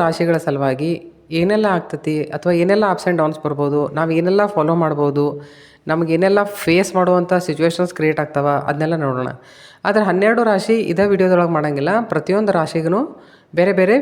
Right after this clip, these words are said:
ವಿಡಿಯೋಸ್ ಮಾಡ್ತೀನಿ, ಸರಿನಾ? ಆದ್ರೆ ರಾಶಿ ವೈಸ್ ತೊಗೊಳೋದಕ್ಕಿಂತಲೂ ನಾ ಏನ್ ಮಾಡ್ತೀನಿ, ಆ, ಲಗ್ನ ವೈಸ್ ತಗೋತೇನೆ. ನಾನ್ ಯಾವಾಗೂ ಕುಂಡ್ಲಿ ನೋಡ್ಬೇಕಂತಂದ್ರ ನಾನು ಲಗ್ನ ವೈಸನ್ನ ನೋಡ್ತಿರ್ತೇವೆ ನಾವು. ನಾವು, ಮ್,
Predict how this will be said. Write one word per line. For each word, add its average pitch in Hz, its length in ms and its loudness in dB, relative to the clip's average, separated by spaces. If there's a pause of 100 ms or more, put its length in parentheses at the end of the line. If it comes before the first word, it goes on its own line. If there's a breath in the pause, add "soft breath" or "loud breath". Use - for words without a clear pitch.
ವಿಡಿಯೋಸ್ 151 340 2
ಮಾಡ್ತೀನಿ, 127 360 -6 (680)
ಸರಿನಾ? 165 300 0 (560 loud breath)
ಆದ್ರೆ 247 180 2 (100)
ರಾಶಿ 170 320 2
ವೈಸ್ 240 220 2
ತೊಗೊಳೋದಕ್ಕಿಂತಲೂ 202 580 2 (100)
ನಾ 170 140 2
ಏನ್ 196 140 2
ಮಾಡ್ತೀನಿ, 170 340 0 (580 loud breath)
ಆ, 151 200 2
ಲಗ್ನ 151 300 2
ವೈಸ್ 185 200 0
ತಗೋತೇನೆ. 139 480 0 (160)
ನಾನ್ 185 460 0
ಯಾವಾಗೂ 180 480 2
ಕುಂಡ್ಲಿ 196 600 2 (100)
ನೋಡ್ಬೇಕಂತಂದ್ರ 156 760 0
ನಾನು 170 260 2
ಲಗ್ನ 143 300 0
ವೈಸನ್ನ 180 360 2
ನೋಡ್ತಿರ್ತೇವೆ 147 480 -2
ನಾವು. 123 240 -4 (440 loud breath)
ನಾವು, 135 360 0
ಮ್, 123 1160 -12